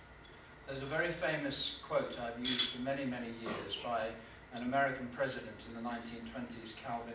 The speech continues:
Coolidge. And he said, "Nothing in the world can take the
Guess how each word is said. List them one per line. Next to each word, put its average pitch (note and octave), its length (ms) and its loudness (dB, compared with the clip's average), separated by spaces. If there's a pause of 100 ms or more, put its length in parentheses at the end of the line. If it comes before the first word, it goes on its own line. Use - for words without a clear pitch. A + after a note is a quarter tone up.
(160)
Coolidge. - 500 -6 (680)
And B2 140 -4
he F3+ 220 -2
said, B2+ 420 0
"Nothing E3+ 400 4
in D3+ 120 -2
the C#3+ 80 -2
world C3+ 540 2
can B2 160 -6
take - 300 -4
the B2 60 -10